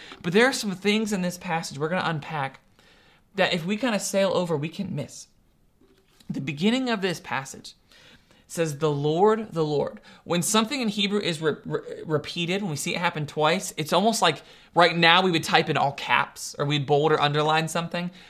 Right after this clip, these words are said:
It's almost what it's like when something gets repeated. "The Lord, the Lord." His name is the first thing that happens.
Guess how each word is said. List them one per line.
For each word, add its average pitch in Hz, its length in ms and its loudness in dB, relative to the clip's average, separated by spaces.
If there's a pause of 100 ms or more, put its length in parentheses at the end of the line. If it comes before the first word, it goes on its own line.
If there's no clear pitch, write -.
It's - 100 -2
almost 240 240 2
what 220 80 4
it's 208 140 0
like 196 160 2
when 151 100 -4
something 160 280 -4
gets 139 200 -6
repeated. 139 420 -10
"The 135 80 -8
Lord, 160 640 -6
the 143 100 -4
Lord." 143 340 -6
His 156 280 -12
name 160 760 -4
is 135 160 -8
the 135 100 -10
first 139 380 -8
thing 135 240 -8
that 127 100 -14
happens. - 480 -16